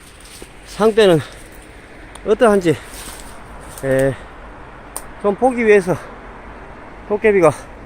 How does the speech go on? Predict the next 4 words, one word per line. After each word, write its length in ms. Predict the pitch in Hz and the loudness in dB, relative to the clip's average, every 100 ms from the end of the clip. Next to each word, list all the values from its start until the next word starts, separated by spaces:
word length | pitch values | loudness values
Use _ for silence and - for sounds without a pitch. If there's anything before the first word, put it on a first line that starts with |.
| - - - - - - - - | -20 -20 -20 -20 -20 -18 -18 -4
올라왔습니다. 600 | 196 175 160 156 135 113 127 - - - - - - - - - - - - - | 2 4 4 2 4 4 4 -6 -18 -18 -18 -18 -20 -20 -20 -20 -20 -20 -20 -8
아. 380 | 123 127 123 120 - - - - - - - - - - - - - - - - - - - - - - - - - - - - - - - - - - - - - - - - - - - | 0 0 0 -2 -6 -16 -18 -20 -20 -20 -20 -20 -20 -20 -20 -18 -18 -18 -18 -18 -18 -18 -20 -20 -20 -18 -18 -18 -18 -18 -18 -18 -18 -16 -16 -18 -18 -18 -18 -18 -18 -18 -18 -18 -18 -16 -12
자, 120 | 92 - - - - - - - - - - - - - - - - - - - - - - - - - - - - - | -12 -12 -14 -14 -16 -18 -20 -20 -20 -20 -20 -20 -20 -20 -20 -20 -20 -20 -20 -20 -20 -20 -20 -20 -18 -20 -18 -18 -8 0
철암에, 400 | 233 247 240 | 4 6 6